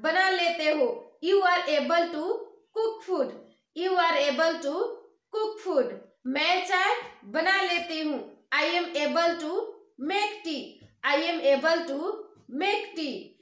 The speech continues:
I hope आपको यह video पसंद आया होगा। तो मैं आपको sentence देती हूँ comment section में,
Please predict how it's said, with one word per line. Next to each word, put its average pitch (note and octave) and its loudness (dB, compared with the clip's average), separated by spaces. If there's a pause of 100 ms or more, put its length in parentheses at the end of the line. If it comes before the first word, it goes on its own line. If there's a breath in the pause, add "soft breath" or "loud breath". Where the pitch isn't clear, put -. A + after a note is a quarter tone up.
(160 soft breath)
I D#4 0
hope F#4+ 0
आपको F4+ 2
यह E4 2
video E4+ -2
पसंद D#4+ -2
आया D4+ 2
होगा। E4+ 2 (320 loud breath)
तो C4+ 2
मैं E4+ 0
आपको E4+ 2
sentence D#4+ 0
देती E4 -2
हूँ F4 -2 (320)
comment D#4+ 2
section F4+ 0
में, G#4+ 0